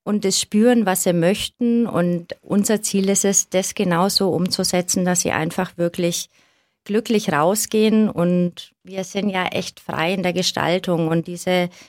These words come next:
Flexibilität und diese Freiheit wissen unsere Kunden echt zu schätzen.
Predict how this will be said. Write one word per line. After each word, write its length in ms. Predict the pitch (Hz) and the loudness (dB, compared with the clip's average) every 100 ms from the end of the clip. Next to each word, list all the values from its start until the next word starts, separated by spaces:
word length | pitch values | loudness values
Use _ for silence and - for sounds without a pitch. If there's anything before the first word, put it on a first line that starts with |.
| _ | _
Flexibilität 1000 | - 175 - 202 170 175 170 180 175 202 | -4 -2 -2 -2 0 0 0 2 2 2
und 140 | 190 | -2
diese 220 | 180 - | -2 -2
Freiheit 580 | 175 - 156 180 185 180 | -2 -2 0 0 0 -2
wissen 220 | 170 196 | -2 -4
unsere 300 | 175 175 - | -4 -6 -8
Kunden 340 | - 175 180 180 | -6 -4 -4 -4
echt 200 | 170 - | -6 -4
zu 100 | 185 | -2
schätzen. 420 | - 180 - 160 | -2 -2 -2 -4